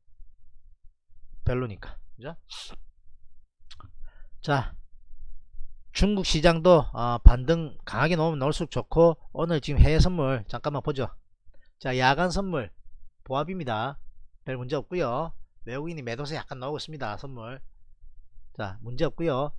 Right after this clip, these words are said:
자, 현재 다우존스도 마이너스 영 점 삼, 나스닥 마이너스 영 점 사 정도니까 큰 무리 없습니다.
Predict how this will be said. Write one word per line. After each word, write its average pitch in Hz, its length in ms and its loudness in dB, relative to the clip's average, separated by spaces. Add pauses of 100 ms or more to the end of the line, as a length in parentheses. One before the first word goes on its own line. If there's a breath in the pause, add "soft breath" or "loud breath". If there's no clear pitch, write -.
(360 soft breath)
자, 143 200 -2
현재 165 500 2 (140)
다우존스도 170 600 2 (220)
마이너스 156 380 2
영 170 100 -2
점 170 140 -4
삼, 175 260 0 (520)
나스닥 143 420 2
마이너스 147 300 -2
영 165 100 -4
점 156 120 -4
사 147 260 2
정도니까 143 400 -8
큰 - 240 -12
무리 196 160 -4
없습니다. 143 480 -6